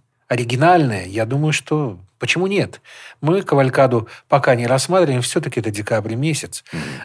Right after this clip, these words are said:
Speaker 1: Вот, им надо будет подготовиться. У некоторых длинные, длинные перелеты.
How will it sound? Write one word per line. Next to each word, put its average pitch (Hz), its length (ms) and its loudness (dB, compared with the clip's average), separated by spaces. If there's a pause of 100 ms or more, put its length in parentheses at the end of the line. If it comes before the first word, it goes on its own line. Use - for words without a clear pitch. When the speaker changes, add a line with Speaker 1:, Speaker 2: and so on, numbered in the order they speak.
Speaker 1:
Вот, 113 300 -4
им 117 80 -4
надо 113 180 -2
будет 110 180 -4
подготовиться. 127 640 0
У - 20 -2
некоторых 113 440 -4
длинные, 107 580 -4
длинные 101 380 -8
перелеты. 127 680 0